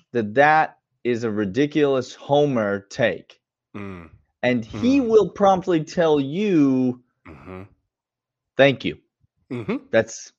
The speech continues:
Speaker 1: that's exactly what we're shooting for on the podcast. So, um, welcome.
Speaker 2: Yep.
Speaker 1: And, uh, we're gonna tell you in no uncertain terms in this episode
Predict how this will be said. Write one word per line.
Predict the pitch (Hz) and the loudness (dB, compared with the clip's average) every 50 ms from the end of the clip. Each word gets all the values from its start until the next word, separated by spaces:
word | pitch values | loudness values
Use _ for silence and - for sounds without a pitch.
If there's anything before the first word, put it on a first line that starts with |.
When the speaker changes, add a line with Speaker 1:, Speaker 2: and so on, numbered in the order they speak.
| - | -2
Speaker 1:
that's | 113 127 127 127 - 160 | 0 0 0 0 -2 -6
exactly | 147 127 117 113 110 120 135 139 139 - - 160 151 151 143 135 | -6 -6 -8 -6 0 2 2 2 2 0 -4 -2 0 2 2 2
what | 127 120 117 131 135 - - - _ _ _ _ _ _ _ - | 0 0 2 4 4 2 2 -4 _ _ _ _ _ _ _ -6
we're | - 120 127 120 | 0 0 0 0
shooting | - - - 156 156 143 117 101 87 80 | 0 -2 2 4 4 4 4 0 -4 -6
for | - - 80 57 - - _ _ _ _ _ _ _ - | -10 -12 -12 -12 -12 -16 _ _ _ _ _ _ _ -6
on | - 113 117 | -4 -2 -2
the | 110 101 | -2 -4
podcast. | - - 110 92 80 85 - - - - - _ - _ _ | -2 0 0 0 0 -2 -8 -16 -18 -18 -20 _ -20 _ _
So, | _ - - 120 - - - - - 127 123 - - _ _ - | _ 0 0 2 2 0 -6 -16 -14 -16 -16 -16 -18 _ _ 4
um, | 120 113 107 98 92 - | 4 6 4 4 0 -4
welcome. | - 98 107 110 127 156 151 - 240 | 0 4 6 6 6 6 4 0 0
Speaker 2:
Yep. | - - - - _ _ _ _ _ _ _ _ _ _ _ _ _ _ _ - - - _ - | 0 -2 -4 -6 _ _ _ _ _ _ _ _ _ _ _ _ _ _ _ -20 -20 -20 _ -2
Speaker 1:
And, | 113 120 123 123 120 113 110 107 104 101 101 98 - - - - _ _ - | 2 4 6 6 6 6 6 6 4 4 2 -2 -6 -10 -14 -18 _ _ 2
uh, | 113 110 - - | 2 2 2 2
we're | 107 123 175 277 415 440 | 4 6 6 6 6 4
gonna | 453 403 277 202 151 | 0 0 0 -2 -6
tell | - - 160 143 143 143 139 | -4 -2 0 0 2 2 0
you | 135 135 139 143 143 143 143 - - | 0 0 2 2 2 2 0 -2 -2
in | 131 123 123 120 127 | -4 -2 -2 -2 0
no | 147 190 214 233 214 214 | 2 2 4 4 4 4
uncertain | 220 208 180 - 208 208 196 190 170 | 4 2 0 -2 -2 -2 -2 -2 -4
terms | - 208 165 101 - - - - - _ _ _ _ _ _ _ _ _ _ _ _ _ _ | -4 -4 -4 -4 -6 -10 -18 -20 -20 _ _ _ _ _ _ _ _ _ _ _ _ _ _
in | - 135 139 131 117 | -4 -4 -2 -2 0
this | 120 170 202 190 - | 2 2 2 2 2
episode | 190 175 165 180 147 - - 156 156 156 156 156 151 | 0 0 0 -2 -10 -6 -6 -4 -4 -4 -6 -8 -10